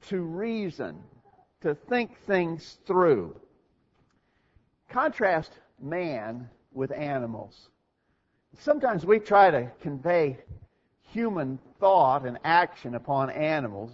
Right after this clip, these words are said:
especially maybe a pet in our home if we have a cat or a dog. We try, we may try to imagine them as being human. They're not human, and they don't think like we think.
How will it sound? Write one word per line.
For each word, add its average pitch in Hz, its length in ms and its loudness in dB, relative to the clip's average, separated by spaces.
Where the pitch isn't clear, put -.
especially 180 460 -2
maybe 139 340 -4
a 117 60 -8
pet 160 360 -4
in 131 120 -8
our 127 120 -2
home 143 320 -2
if 123 120 -10
we 127 120 -8
have 135 200 -2
a 123 60 -6
cat 143 380 -2
or 123 160 -8
a 113 60 -8
dog. 135 460 2
We 160 100 -2
try, 185 300 4
we 175 120 -4
may 226 180 -2
try 190 220 2
to 160 120 -2
imagine 147 560 -2
them 127 240 -2
as 120 120 -4
being 135 300 -6
human. 135 280 -6
They're 147 120 -4
not 160 240 -4
human, 123 380 -10
and 107 100 -6
they 151 80 4
don't 190 220 2
think 202 220 -2
like 127 260 -2
we 113 160 -8
think. 98 260 -12